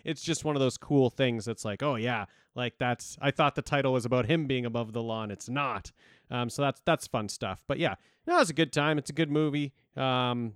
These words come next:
if you, if you just want, like, a, a fun action, fun action romp.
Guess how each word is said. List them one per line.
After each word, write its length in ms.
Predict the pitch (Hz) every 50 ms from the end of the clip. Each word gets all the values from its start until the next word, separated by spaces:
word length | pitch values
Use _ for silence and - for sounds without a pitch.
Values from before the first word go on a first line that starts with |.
| _ -
if 180 | - 131 - -
you, 220 | 135 127 123 123
if 160 | - 135 - -
you 60 | 135
just 220 | 117 131 120 -
want, 200 | 123 120 120 95
like, 180 | 107 110 107 -
a, 280 | 113 107 104 104 101 - _ _ _
a 60 | 127
fun 240 | 123 _ - 123 107
action, 400 | 95 95 98 - - 104 104 110 - _ _ _ _ _ _ -
fun 140 | 131 123
action 360 | 107 107 110 - - - 117 110
romp. 320 | 107 113 113 117 - -